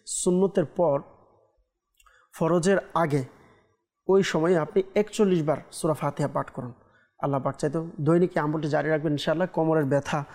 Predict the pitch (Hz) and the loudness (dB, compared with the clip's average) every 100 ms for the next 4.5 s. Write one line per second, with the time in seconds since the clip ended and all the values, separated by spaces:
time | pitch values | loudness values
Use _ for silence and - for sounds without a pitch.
0 | - - - - 131 123 143 - 151 147 | -20 -20 -18 -4 -4 0 0 0 0 -2
1 | 160 156 143 139 139 147 156 139 151 143 | -2 0 0 0 0 0 0 0 -2 -2
2 | 208 - - _ - 147 156 135 135 123 | -4 -8 -20 _ -4 0 0 0 -2 -4
3 | 120 120 - _ - 185 180 180 165 156 | -8 -10 -16 _ -2 2 4 4 4 2
4 | 170 151 170 180 170 | 0 2 6 6 2